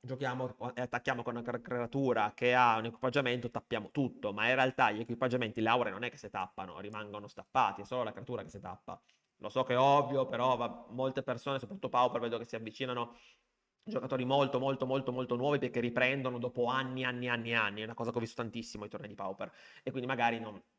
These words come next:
lo dico perché sì, è ovvio per noi che facciamo i tornei almeno una volta a settimana, ma per altri possono, vedono tutti i giocatori,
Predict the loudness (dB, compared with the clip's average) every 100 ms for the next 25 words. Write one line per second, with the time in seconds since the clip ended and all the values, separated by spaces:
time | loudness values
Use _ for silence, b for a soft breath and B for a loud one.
0 | _ -4 -4 -4 -6 -6 -6 -6 -6 -6
1 | -4 -4 -4 -8 -6 -6 -6 -8 -10 -10
2 | -8 -8 -8 -8 -8 -8 -4 -2 -2 -2
3 | -2 0 0 -2 -6 -6 -4 -6 -8 -6
4 | -4 -4 -8 -12 -12 -12 -12 -4 0 0
5 | 0 -4 -4 -4 -4 -4 0 2 2 2